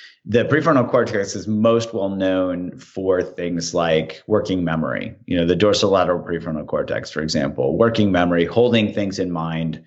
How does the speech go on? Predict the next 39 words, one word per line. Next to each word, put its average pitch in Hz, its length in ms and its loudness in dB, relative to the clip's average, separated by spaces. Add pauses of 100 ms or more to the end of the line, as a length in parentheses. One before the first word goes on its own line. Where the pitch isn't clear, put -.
(440)
You - 80 -6
know, 95 60 2
it's 90 100 0
like 87 140 0
the 104 60 0
grocery 107 480 2
list. 92 400 2
It's, - 260 -4
you - 180 -6
know, 87 80 -2
what, 90 300 0
what 101 220 0
the 98 100 -2
task 110 500 0
is, 95 300 2
and, 90 260 -6
you 92 80 -8
know, 92 80 -2
you're 90 160 0
trying 92 280 0
to 90 140 0
keep 92 260 -2
the, 87 200 4
the 78 100 2
elements 80 420 2
of 82 80 -4
that 82 200 0
task 92 400 -4
in 85 120 2
mind. 78 360 0 (640)
There's 123 260 4
a, 104 440 2 (220)
there's 113 220 0
a 120 60 -2
part 143 200 -2
of 143 60 -4
the 131 40 -2
brain, 107 460 0
the, 92 500 0